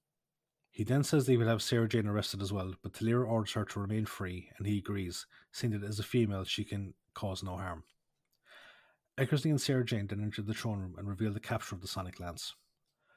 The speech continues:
Alpha Centauri then reveals the imminent arrival of the Federation troops, a fact which shocks and horrifies Talira and Ortron. Sarah Jane then asks if they can be sent away,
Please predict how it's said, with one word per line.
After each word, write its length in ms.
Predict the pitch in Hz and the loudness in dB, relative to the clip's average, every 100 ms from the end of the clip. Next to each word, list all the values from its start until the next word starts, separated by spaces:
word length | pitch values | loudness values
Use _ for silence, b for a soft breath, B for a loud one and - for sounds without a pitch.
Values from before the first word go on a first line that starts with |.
| b b _ | b b _
Alpha 260 | 123 131 147 | 4 4 4
Centauri 380 | - 147 127 | 0 2 4
then 160 | 117 113 | 4 4
reveals 280 | 113 113 101 | 4 4 2
the 120 | 107 | 0
imminent 300 | 120 127 113 | 4 4 4
arrival 260 | 120 113 98 | 0 2 0
of 80 | |
the 60 | 95 | -4
Federation 480 | - 104 104 95 104 | -4 -2 -2 -2 -6
troops, 420 | - 92 - - b b - | -6 -8 -6 -10 b b -12
a 60 | |
fact 320 | - 120 117 - | -2 0 0 -2
which 140 | 113 | -2
shocks 340 | - 123 - | 2 0 0
and 80 | 107 | -6
horrifies 440 | - 113 110 101 98 | -2 -2 -2 -4 -4
Talira 420 | - 101 95 - | -4 -4 -4 -4
and 80 | 98 | -6
Ortron. 360 | 92 92 - - _ _ _ _ _ _ _ B B B B B | -6 -8 -10 -12 _ _ _ _ _ _ _ B B B B B
Sarah 280 | - 127 131 | 0 2 4
Jane 200 | 147 139 | 2 2
then 180 | 131 117 | 2 2
asks 320 | 107 - - | 0 -4 -8
if 100 | 107 | -4
they 100 | 107 | -4
can 120 | 104 | -2
be 80 | 101 | -2
sent 240 | - 104 | -2 -2
away, 320 | 107 95 92 | -4 -2 -6